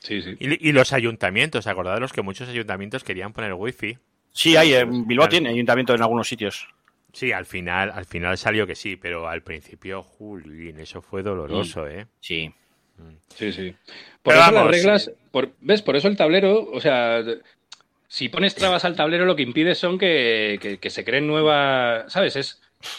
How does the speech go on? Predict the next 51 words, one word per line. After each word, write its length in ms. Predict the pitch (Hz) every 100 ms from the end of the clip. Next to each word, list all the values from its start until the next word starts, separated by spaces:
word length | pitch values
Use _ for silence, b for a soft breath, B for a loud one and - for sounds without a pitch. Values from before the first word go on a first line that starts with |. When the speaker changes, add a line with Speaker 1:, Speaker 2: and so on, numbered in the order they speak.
| B
Speaker 1:
las 140 | 120
Speaker 3:
Sí, 100 | 226
Speaker 1:
ideas 220 | 127 175
Speaker 3:
sí. 40 | 190
Speaker 1:
no 80 | -
fluyen, 480 | 131 135 110 95 -
las 160 | 113 104
ideas 200 | 113 180
no 120 | 139
fluyen. 420 | 131 170 127 98 -
Y 240 | 110 110 127
esto 340 | 165 - 220
puede 220 | 208 185
que 60 | 208
no 100 | 180
sea 260 | 147 120 110
una 160 | 110
alternativa 480 | 104 104 104 110 110
al 60 | 104
de, 160 | 113 - 113 -
de 140 | 127
primeras, 420 | 135 135 196 208 - b b b
por 160 | 120
la 80 | 117
velocidad 480 | 117 117 - 123 151
de 80 | 165
por 160 | 135
sí, 340 | - 147 160 - _ _ _
ten 100 | 107
en 60 | 104
cuenta 160 | 107
que 80 | 104
es 60 | 101
una 120 | 101
red 160 | 104 101
peer-to-peer 520 | 101 101 92 110 110
de, 340 | 101 95 95 b b b _
eh, 360 | - 90 90 90
de 140 | 92
tipo 240 | 90 104 104
BitTorrent 400 | 98 107 104 101
y 20 |
tal, 300 | 107 120 147 B B
no 140 | 123 113
vas 120 | 117
a 60 | 117
conseguir 520 | 110 117 107 113 120
la 80 | 113
velocidad 500 | 113 107 113 104 113
de, 240 | 113 107
con 320 | 101 98 87